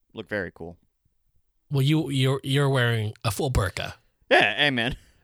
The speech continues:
Speaker 1: You know.
Speaker 2: <laughs> Yeah. You're wearing a burqa made of plastic.
Speaker 1: Listen,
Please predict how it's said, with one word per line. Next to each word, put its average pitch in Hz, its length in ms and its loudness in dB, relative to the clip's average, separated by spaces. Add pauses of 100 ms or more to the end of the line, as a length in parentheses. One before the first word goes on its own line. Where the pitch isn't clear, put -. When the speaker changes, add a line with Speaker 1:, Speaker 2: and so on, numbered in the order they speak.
(200)
Speaker 1:
You 160 120 4
know. 143 140 4 (320)
Speaker 2:
<laughs> - 20 -20 (680)
Yeah. 131 120 0 (680)
You're 170 200 0
wearing 156 280 2
a 135 60 2
burqa 117 380 2
made 104 160 2
of 95 80 0
plastic. 98 400 -4
Speaker 1:
Listen, 147 240 0